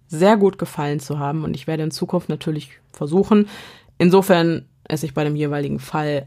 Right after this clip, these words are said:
anbietet, die Folgen dann gleichermaßen interaktiv zu gestalten. Ich habe auch lange überlegt, ob sich da bei dem heutigen Fall ein Weg finden lässt, um das dann wieder ähnlich aufzuziehen,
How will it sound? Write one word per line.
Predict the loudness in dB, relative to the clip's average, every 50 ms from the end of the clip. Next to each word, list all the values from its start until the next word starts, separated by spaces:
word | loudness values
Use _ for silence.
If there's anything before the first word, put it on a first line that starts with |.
| -2 _
anbietet, | 6 6 8 8 6 4 2 -2 -2 -2 -2 -2 -2 -2 -6 -10
die | -10
Folgen | -8 -4 -2 -2 0 0 -2 -2
dann | -2 -4 -4 -6 -8 -10 _ _
gleichermaßen | -2 0 2 2 0 0 -2 -2 0 0 -2 -4 -4 -6
interaktiv | -6 -6 -6 -6 -8 -10 -10 -10 -10 -12 -12 -12 -14
zu | -16 -14 -12
gestalten. | -10 -10 -8 -4 -4 -4 -2 -2 0 0 0 0 0 -2 -10 -20 -20 -20 -20 _ _ _ _ _ _ _
Ich | 0 2
habe | 4 4 4
auch | 4 4
lange | 6 6 6 6 4
überlegt, | 4 4 4 4 4 2 2 0 -2 -6 -14 -18 -18 _ _ _ _ _ _ _
ob | -8 -8 -6 -6
sich | -10 -8 -6
da | -6 -6 -4
bei | -6 -6 -6
dem | -6 -6 -6 -8 -10 _ _ _
heutigen | 2 2 2 4 4 4 4 4 2
Fall | 2 0 2 2 2 2 0
ein | 0 -2 -2 -2 0
Weg | 0 0 0 0
finden | -4 -4 0 0 0 0 0 0 2
lässt, | 2 0 -2 -4 -6 -6
um | -4
das | -4 -6 -6 -6
dann | -6 -6 -4
wieder | -4 -2 -2 -2 -2 -2 -4 -6 -10 _ _
ähnlich | 0 2 4 4 4 2 0 -2
aufzuziehen, | -2 -4 -4 -4 -4 -6 -6 -6 -6 -2 0 4 4 4 4 2